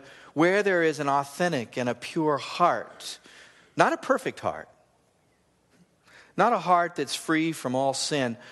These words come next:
but one that is sincere and authentic, wherever that is, wherever that heart is, God says there is a blessing.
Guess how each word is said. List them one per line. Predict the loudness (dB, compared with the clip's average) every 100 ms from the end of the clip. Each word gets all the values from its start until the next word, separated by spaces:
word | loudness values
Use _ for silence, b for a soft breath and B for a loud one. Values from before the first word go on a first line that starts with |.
| B
but | 0
one | 2 2 2 0
that | -4
is | -2
sincere | -4 -4 -4 -2 0 0 0
and | -2
authentic, | -4 -4 -4 -2 -2 -6 B B
wherever | 0 0 2 -2
that | 0 0 0
is, | 0 0 -2 -6 -10 -2
wherever | 0 2
that | 2 0
heart | -4 -4 -2 -2
is, | -4 -6 -12 -20 -20 _ b b b b _ -4
God | -2 -2 -4
says | -4 -2 0 0 -2
there | -2 0 2 0 -2
is | -6 -8
a | -8
blessing. | -8 -8 -10 -12